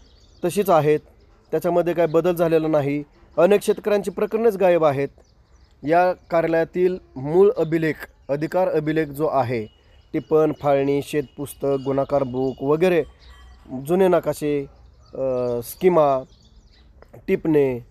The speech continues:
शिवकालीन मोडी भाषेतील अगदी हे दस्तऐवज गायब आहेत. याला जबाबदार कोण? दप्तर बंद की या कार्यालयातील खाजगी कॅन्डिडेट? वारंवार या ठिकाणी उपअधीक्षक साहेबांनी खाजगी कॅन्डिडेट ठेवल्यामुळे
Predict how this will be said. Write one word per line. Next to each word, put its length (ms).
शिवकालीन 540
मोडी 220
भाषेतील 460
अगदी 220
हे 180
दस्तऐवज 600
गायब 240
आहेत. 160
याला 200
जबाबदार 420
कोण? 320
दप्तर 360
बंद 300
की 540
या 140
कार्यालयातील 640
खाजगी 260
कॅन्डिडेट? 340
वारंवार 440
या 120
ठिकाणी 380
उपअधीक्षक 640
साहेबांनी 640
खाजगी 260
कॅन्डिडेट 360
ठेवल्यामुळे 540